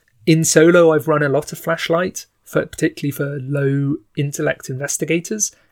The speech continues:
and in solo I often evade as a go-to enemy solution, and this is both. Three X P, pricey, I think, but I think this is powerful, so it makes sense to me. And next we have Soul Sanctification, which was announced by Reddit.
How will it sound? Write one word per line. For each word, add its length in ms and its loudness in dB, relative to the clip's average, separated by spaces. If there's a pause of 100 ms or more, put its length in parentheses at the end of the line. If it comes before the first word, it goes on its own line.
(120)
and 200 0
in 120 2
solo 320 2
I 100 0
often 300 -4
evade 500 -2
as 160 -2
a 60 -4
go-to 400 0
enemy 240 -2
solution, 560 -4 (240)
and 180 -4
this 160 -2
is 80 -2
both. 460 0 (320)
Three 260 2
X 160 0
P, 480 -4 (640)
pricey, 640 2
I 80 2
think, 540 2
but 120 4
I 40 0
think 260 -2
this 220 -4
is 80 -4
powerful, 580 -6 (180)
so 200 -2
it 200 -4
makes 320 -6
sense 260 -10
to 100 -18
me. 180 -14 (600)
And 200 0
next 300 -2
we 80 -2
have 200 -6
Soul 640 -2
Sanctification, 960 -4
which 240 -4
was 120 -2
announced 440 -4
by 240 0
Reddit. 600 2